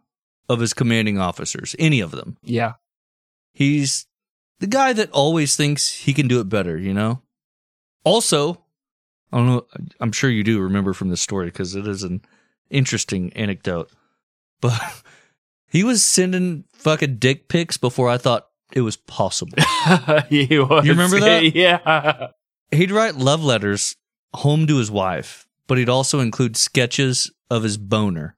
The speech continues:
Speaker 2: Yes.
Speaker 1: Seriously.
Speaker 2: Yes.
Speaker 1: Like, he'd trace the damn thing. The book noted that they'd be anatomically correct
Speaker 2: Mm-hmm.
Speaker 1: sketches. So, to me, that means he was tracing his boner.
Speaker 2: <laughs> He just flops it on a piece of paper,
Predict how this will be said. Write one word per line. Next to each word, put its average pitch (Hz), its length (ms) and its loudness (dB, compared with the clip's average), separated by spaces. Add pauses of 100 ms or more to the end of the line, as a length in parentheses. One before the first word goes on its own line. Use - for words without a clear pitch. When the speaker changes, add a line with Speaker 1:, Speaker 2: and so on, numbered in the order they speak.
(200)
Speaker 2:
Yes. 117 140 2
Speaker 1:
Seriously. 117 400 2 (100)
Speaker 2:
Yes. - 460 0 (460)
Speaker 1:
Like, 131 380 0
he'd 151 260 0
trace 180 360 0
the 165 120 -2
damn 147 260 2
thing. 131 440 0 (100)
The 131 260 0
book 185 320 0
noted 127 560 2 (400)
that 123 120 -2
they'd 123 160 2
be 120 240 0
anatomically 127 800 0
correct 113 580 -2
Speaker 2:
Mm-hmm. 123 300 0
Speaker 1:
sketches. 190 720 -2 (920)
So, 131 1080 0 (140)
to - 100 -2
me, 170 200 4
that 151 140 0
means 131 300 0
he 135 140 0
was 120 140 0
tracing 127 500 0
his 107 160 0
boner. 95 460 -4
Speaker 2:
<laughs> 143 60 0 (440)
He 196 120 4
just 190 540 -2
flops 131 400 2
it 127 100 0
on 127 160 4
a 127 40 -2
piece 127 260 -2
of 123 60 -6
paper, 127 440 0